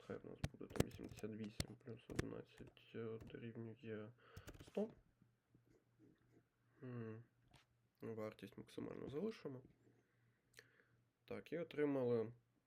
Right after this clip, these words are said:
два результати з вартістю один. Вісімдесят дев'ять плюс одинадцять дорівнює сто, тобто ми прибрали цей сірничок, отримали правильний результат.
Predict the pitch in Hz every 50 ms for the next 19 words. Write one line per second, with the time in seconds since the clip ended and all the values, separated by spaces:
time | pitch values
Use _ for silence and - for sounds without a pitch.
0 | _ _ - - 113 110 120 - 113 113 110 110 104 110 120 113 120 120 127 143
1 | 151 - - 190 190 190 - 131 123 120 - - - _ _ _ _ - - -
2 | 117 113 113 107 104 - - - - - - - - - 127 143 175 190 190 190
3 | 190 - _ - - - _ _ _ _ _ _ _ _ _ _ _ - - _
4 | _ _ - 131 123 - 131 123 120 120 120 - 113 113 107 113 113 110 107 -
5 | - - 113 113 - 120 117 113 113 113 113 110 - - 113 117 117 113 120 113
6 | 120 123 131 139 - - - 175 - - 123 - - 123 120 120 117 - - 120
7 | 110 113 117 113 113 113 110 - - 113 113 120 - 113 113 117 113 117 - 120
8 | 117 - - - - 113 113 113 113 113 110 - 113 110 110 113 113 113 113 107
9 | 120 113 123 117 120 - - 113 113